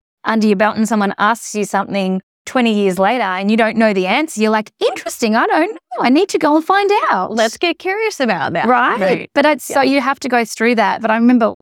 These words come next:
Speaker 1: feeling like that when I first started one-to-one
Speaker 2: Yeah.
Speaker 1: in clinic, thinking, "Gosh, what happens if someone asks me something and I don't know the answer?"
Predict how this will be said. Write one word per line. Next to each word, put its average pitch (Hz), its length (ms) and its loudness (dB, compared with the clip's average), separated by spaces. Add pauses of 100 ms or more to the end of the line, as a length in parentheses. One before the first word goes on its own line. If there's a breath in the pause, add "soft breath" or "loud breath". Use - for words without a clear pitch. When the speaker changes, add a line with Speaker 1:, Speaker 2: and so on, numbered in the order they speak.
Speaker 1:
feeling 202 280 -2
like 160 220 -8
that 160 180 -2
when 190 140 -6
I 196 120 -8
first - 360 -10 (480)
started 170 720 -2 (840)
one-to-one 175 1000 0
Speaker 2:
Yeah. 151 220 -2 (140)
Speaker 1:
in 185 180 0
clinic, 190 640 -2 (100)
thinking, 196 300 -4
"Gosh, - 280 -8
what 247 80 -4
happens 277 200 0
if 233 60 -6
someone 220 180 0
asks 196 260 -2
me 240 80 0
something 175 360 -4
and 165 140 -8
I 208 100 -2
don't 226 180 -2
know 185 140 -6
the 170 80 -4
answer?" 180 380 -8